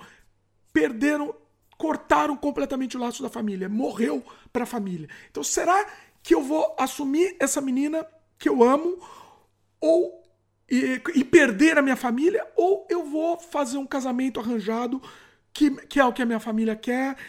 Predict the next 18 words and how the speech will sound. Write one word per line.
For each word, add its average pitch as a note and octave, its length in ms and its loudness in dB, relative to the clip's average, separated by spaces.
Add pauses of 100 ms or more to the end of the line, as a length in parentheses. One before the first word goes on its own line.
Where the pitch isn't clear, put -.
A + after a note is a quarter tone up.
(180)
e A#3+ 100 0
vou A#3 180 -2
continuar A3+ 420 -2
do G3+ 60 -6
jeito G#3 220 -2
que - 60 -20
tá, C4 360 0
e B3+ 140 2
vou B3 200 -4
ter, A#3+ 360 -8
ser - 160 -6
infeliz, G3 500 -6
né? E3+ 160 -10 (300)
Então C4 180 0
ele C#4+ 100 2
tá C#4 220 2
nesse C#4+ 180 -6
conflito, C#4+ 640 -2